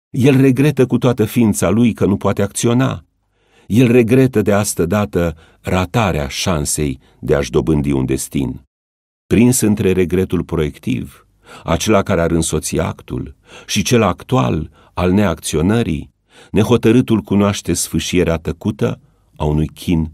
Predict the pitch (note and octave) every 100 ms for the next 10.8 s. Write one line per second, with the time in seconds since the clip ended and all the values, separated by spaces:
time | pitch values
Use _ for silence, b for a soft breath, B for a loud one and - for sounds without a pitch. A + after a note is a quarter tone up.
0 | - D2+ C#2 - - - C2 - - _
1 | _ _ _ _ _ - F2+ G2 F#2 F2+
2 | - - - - - - _ b b _
3 | G2+ - - D3 B2+ - D#2+ D#2 F2 -
4 | C#2+ - D#2 D2+ D2+ C#2+ - - B B
5 | B - A2+ G#2 G2+ - G#2+ G2+ F2 F2+
6 | F2+ F#2 F2+ - F2+ E2 E2+ E2+ F2 F2
7 | G#2 E2+ C#2+ - G#1+ - - - _ _
8 | _ _ _ G#2+ G#2+ B2 B2 A#2+ C#3+ B2+
9 | A2 F#2 B B - G2+ G#2 G2 G2 F#2+
10 | F2+ F2 F2 G2+ G#2 B2+ A#2